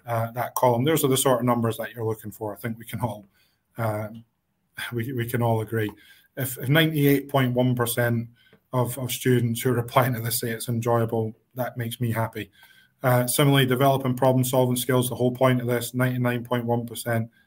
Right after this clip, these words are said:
developing teamwork and skills, ninety-nine point one percent, uh, opportunity to meet other students and, and so on. That's, um, you know, th-, th-, that's the sort of feedback that, that we really are looking for. On a side note, Liam keeps telling me that,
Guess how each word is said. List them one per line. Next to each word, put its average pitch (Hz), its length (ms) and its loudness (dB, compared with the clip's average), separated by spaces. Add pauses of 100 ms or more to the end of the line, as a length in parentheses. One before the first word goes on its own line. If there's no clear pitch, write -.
(140)
developing 117 440 2
teamwork 123 440 2
and 117 100 -6
skills, 120 340 -2
ninety-nine 117 360 -4
point 120 220 -2
one 117 200 -2
percent, 117 460 -4 (640)
uh, 113 280 4 (140)
opportunity 127 420 2
to 123 60 -2
meet 127 120 0
other 123 180 -2
students 123 680 -2
and, 117 200 -4
and 120 160 -8
so 120 180 0
on. 117 200 -2 (720)
That's, 143 320 6
um, 120 360 2 (840)
you 135 120 -6
know, 127 100 -8
th-, - 220 -16
th-, 127 140 -10
that's 131 200 0
the 127 80 0
sort 123 240 4
of 113 140 -4
feedback 113 400 -4
that, 117 220 -6
that 117 140 -2
we 113 100 -2
really 113 280 2
are 107 160 -2
looking 104 240 -4
for. 98 220 -10 (480)
On 170 100 4
a 151 40 4
side 131 320 4
note, 120 180 2
Liam 123 260 6
keeps 117 200 -4
telling 113 280 0
me 110 100 0
that, 110 240 -2